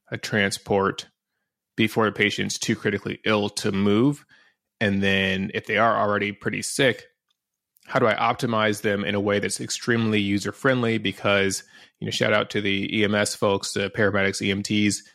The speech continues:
I know they're doing the best they can, but sometimes, you know, trying to explain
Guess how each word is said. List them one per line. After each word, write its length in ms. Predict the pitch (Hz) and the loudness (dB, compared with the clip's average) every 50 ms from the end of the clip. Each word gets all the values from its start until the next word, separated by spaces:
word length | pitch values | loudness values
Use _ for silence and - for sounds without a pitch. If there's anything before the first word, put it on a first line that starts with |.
| _ _ _ _ _ _ | _ _ _ _ _ _
I 100 | - 113 | -4 -2
know 140 | 107 101 101 | 0 2 2
they're 100 | 104 101 | 2 2
doing 440 | 98 104 107 104 101 101 101 98 - | 0 0 0 2 2 0 0 -2 -4
the 60 | - 104 | -6 -2
best 280 | - 107 101 - - | 0 0 0 0 -2
they 120 | - 101 98 | -4 -6 -6
can, 520 | - - 120 113 107 107 104 101 101 101 - - _ _ _ | -4 0 2 2 4 4 2 2 0 -2 -6 -12 _ _ _
but 140 | 110 107 - | -6 -6 -4
sometimes, 580 | - 107 107 104 - 110 107 104 104 104 101 | -2 -2 -2 -2 0 0 0 2 2 0 0
you 60 | 107 | 0
know, 100 | 98 98 | -2 -2
trying 260 | 98 - - 107 101 101 | -4 -2 -2 -2 0 0
to 60 | 98 | 0
explain 680 | - - - - 104 104 101 101 101 101 101 98 - | -2 -4 -4 -2 0 2 2 2 2 2 0 -2 -4